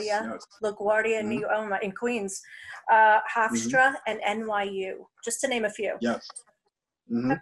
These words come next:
Speaker 2: cool
Speaker 1: That's
Speaker 2: is
Speaker 1: right. That's
Speaker 2: that?
Speaker 1: right.
Speaker 2: Wow. That's, that's pretty amazing. What do you want,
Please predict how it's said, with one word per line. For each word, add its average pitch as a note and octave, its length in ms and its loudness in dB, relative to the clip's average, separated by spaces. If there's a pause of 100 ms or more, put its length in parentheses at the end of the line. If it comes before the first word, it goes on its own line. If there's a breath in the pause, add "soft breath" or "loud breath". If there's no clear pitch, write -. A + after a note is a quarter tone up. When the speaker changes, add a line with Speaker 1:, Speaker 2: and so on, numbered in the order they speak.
(100)
Speaker 2:
cool E4 200 -2
Speaker 1:
That's - 180 2
Speaker 2:
is - 40 -4
Speaker 1:
right. G#3+ 100 -2
That's G3+ 180 0
Speaker 2:
that? C3+ 40 -2
Speaker 1:
right. D#3 80 0
Speaker 2:
Wow. G#3 640 4 (300)
That's, C#4+ 220 -8
that's D4+ 220 4
pretty C4 320 4
amazing. G#3 800 2
What C#4+ 100 -2
do F4 80 0
you E4+ 140 0
want, C4+ 340 2